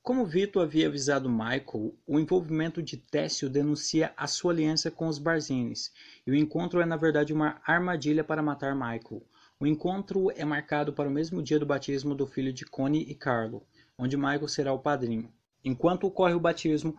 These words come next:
os assassinos dos Corleones matam cada um dos dons das outras famílias de Nova York e Mo Green em Las Vegas. Após o batismo, Técio descobre que Michael sabia de sua traição e é mandado para a morte.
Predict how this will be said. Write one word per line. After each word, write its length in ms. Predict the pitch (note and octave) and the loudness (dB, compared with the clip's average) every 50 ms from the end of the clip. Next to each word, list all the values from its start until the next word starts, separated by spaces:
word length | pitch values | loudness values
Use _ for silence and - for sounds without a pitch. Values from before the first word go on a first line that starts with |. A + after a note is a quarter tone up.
| - _ - | -10 _ -6
os 120 | C#3 C#3+ | -4 -2
assassinos 580 | F3+ F#3 - G#3+ G3 - - G#3 G#3 G#3 F#3+ F3+ | -2 0 0 -2 -2 -2 -4 -4 -4 -4 -4 -6
dos 180 | F#3 F3 - | -8 -8 -6
Corleones 560 | - - F3+ F3 E3+ D#3+ D3+ D3 D3+ D#3 D3+ | 0 2 2 4 4 4 4 4 4 2 2
matam 320 | - D3 D3 D3+ - D#3+ D3+ | 0 0 0 0 0 -2 -4
cada 360 | D3 - F3 F3 E3 E3 E3+ | -4 -2 -2 0 0 0 -2
um 180 | E3 E3 E3 E3 | -2 -2 -2 -2
dos 220 | D#3+ D#3+ C#3+ B2+ | -2 -2 -4 -4
dons 320 | - C#3+ C3 C3 C3 B2 | -4 -2 -2 -2 -2 -2
das 320 | - C3+ B2+ C3 B2+ B2 - | 0 0 2 2 2 0 -2
outras 300 | B2 A#2+ - C3 B2 - | -4 -4 -4 -8 -10 -4
famílias 380 | - D#3 D3 C3+ B2 B2 B2+ | -2 -2 0 0 0 -2 -2
de 80 | B2 D3 | -2 -2
Nova 220 | C3+ C3 A#2+ D3 | -4 -2 0 0
York 420 | C#3+ C#3 B2 A#2 A#2+ A#2 - - - - - - _ - | 0 0 0 -2 -2 -4 -8 -14 -18 -20 -20 -16 _ -2
e 80 | C3+ | 0
Mo 220 | C#3+ C#3+ E3 F3+ E3 | 2 4 6 4 4
Green 360 | C3+ B2+ B2+ C3+ C#3 C#3+ D3 | 4 4 4 4 4 2 0
em 160 | C#3+ C#3 B2+ | -2 -2 -4
Las 260 | C3 C#3 C3+ B2 - | -2 -2 -2 -4 -2
Vegas. 440 | B2 A2+ A2 G#2+ G#2+ - - - - - - - - | -2 -2 -2 -4 -6 -8 -8 -8 -8 -10 -12 -20 -16
Após 260 | - A#2 - F#3+ G#3+ G#3 | -14 -6 -2 -2 -2 0
o 60 | G#3 | 0
batismo, 480 | G3 F#3+ F#3 - F3 E3+ D#3+ D#3 F3+ | -2 -2 -2 0 0 0 0 0 -4
Técio 400 | F3 - - D#3+ D3+ D3+ - D#3+ | -6 -4 -2 0 0 0 -2 -4
descobre 400 | D3+ D3 - - - D3 C#3+ D3 | -6 -8 -6 -4 -2 -2 -2 -2
que 100 | - - | -4 -2
Michael 320 | D#3 C3+ B2+ B2+ C3 - - | 0 0 0 0 -2 -4 -8
sabia 380 | - - D#3+ C#3+ C3 B2 B2 | -8 -4 -4 -2 -2 -2 -2
de 80 | B2 B2 | -2 -4
sua 160 | - D3 C3 | -4 -6 -6
traição 640 | B2+ - C#3+ C#3+ C#3 - - - F3 F#3 F3 C#3+ A2 - - - - - - | -4 -4 -4 -2 -2 -2 0 2 2 2 2 0 -4 -6 -10 -20 -20 -12 -4
e 80 | - B2+ | 0 0
é 80 | C#3 D3 | 2 2
mandado 400 | D#3 D#3+ D#3 C#3+ D3 D3 C#3+ C#3 | 2 0 2 2 2 2 0 0
para 160 | - D#3+ D#3+ | -2 0 0
a 40 | D#3+ | 2
morte. 520 | D#3 C3+ A#2 G#2+ G#2 - - - - _ | 0 0 0 -2 -4 -8 -14 -20 -20 _